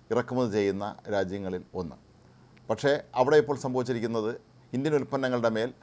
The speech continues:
അമേരിക്കൻ പ്രസിഡന്റ് ഡൊണാൾഡ് ട്രംപ് വലിയ തോതിലുള്ള തീരുവ ഏർപ്പെടുത്തിയത് ഇന്ത്യൻ ആഭരണ വ്യവസായത്തെ അവിടെ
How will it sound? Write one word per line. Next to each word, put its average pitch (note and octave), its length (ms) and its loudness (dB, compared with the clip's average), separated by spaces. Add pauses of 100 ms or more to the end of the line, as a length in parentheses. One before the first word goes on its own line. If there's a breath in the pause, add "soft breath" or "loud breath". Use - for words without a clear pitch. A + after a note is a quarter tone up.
(320 soft breath)
അമേരിക്കൻ C3 340 2
പ്രസിഡന്റ് B2 340 -2
ഡൊണാൾഡ് B2 640 2
ട്രംപ് A#2+ 340 2 (480 soft breath)
വലിയ C#3+ 180 4
തോതിലുള്ള A2 580 4 (140)
തീരുവ A#2+ 360 2
ഏർപ്പെടുത്തിയത് F#2+ 840 -4 (320 soft breath)
ഇന്ത്യൻ D3 380 0
ആഭരണ B2 440 2
വ്യവസായത്തെ G2+ 680 -2 (320 soft breath)
അവിടെ B2 360 2